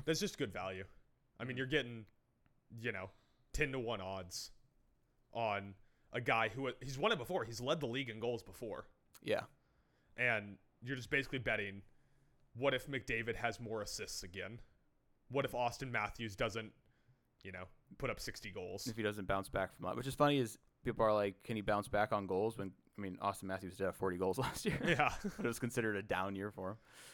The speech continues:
Speaker 1: It's
Speaker 2: Yeah.
Speaker 1: kinda funny how we really did get the, they, they just don't have the play style, so you don't think of it. We really did get the Crosby Ovi replacements.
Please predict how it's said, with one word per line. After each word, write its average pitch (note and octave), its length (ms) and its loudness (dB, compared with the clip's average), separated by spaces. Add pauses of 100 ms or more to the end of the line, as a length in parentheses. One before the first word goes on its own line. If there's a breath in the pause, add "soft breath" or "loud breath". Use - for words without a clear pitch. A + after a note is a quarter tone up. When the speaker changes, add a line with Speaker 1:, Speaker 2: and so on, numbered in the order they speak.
Speaker 1:
It's - 140 0
Speaker 2:
Yeah. C#4+ 60 6
Speaker 1:
kinda D4 120 4
funny B3 160 -2
how E3+ 120 2
we D#3+ 80 2
really D#3+ 200 4
did C#3 200 0
get B2 200 -2
the, G#2+ 400 0 (760)
they, F3 280 2
they F#3 100 4
just F#3+ 100 -2
don't C4 120 0
have F3 40 -4
the - 60 -8
play A2 200 -6
style, C3 180 2
so - 100 -4
you A#2 40 -2
don't G#2 80 -6
think G#2+ 100 -6
of C3 80 -2
it. B2 80 -2
We B2 100 -2
really C#3+ 200 0
did C3+ 120 -2
get B2+ 100 -2
the A#2+ 60 -4
Crosby A2+ 440 -2
Ovi G2 300 -4
replacements. G2 760 -8